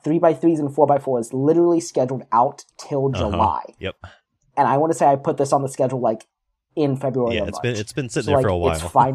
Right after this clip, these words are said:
Speaker 1: fin-, <laughs> it's finally
Speaker 2: Yep.
Speaker 1: here. <laughs> Yeah, group
Speaker 2: Yeah.
Speaker 1: hug.
Speaker 2: So, uh, if you're new to our three-by-three and sometimes four-by-four format, uh, it's kinda where we just, we,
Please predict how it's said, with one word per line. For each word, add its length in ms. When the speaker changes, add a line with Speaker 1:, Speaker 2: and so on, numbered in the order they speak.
Speaker 1:
fin-, 180
<laughs> 400
it's 220
finally 580
Speaker 2:
Yep. 140
Speaker 1:
here. 360
<laughs> 340
Yeah, 180
group 240
Speaker 2:
Yeah. 60
Speaker 1:
hug. 100
Speaker 2:
So, 240
uh, 240
if 160
you're 80
new 220
to 140
our 100
three-by-three 720
and 100
sometimes 400
four-by-four 580
format, 460
uh, 200
it's 100
kinda 180
where 160
we 140
just, 240
we, 480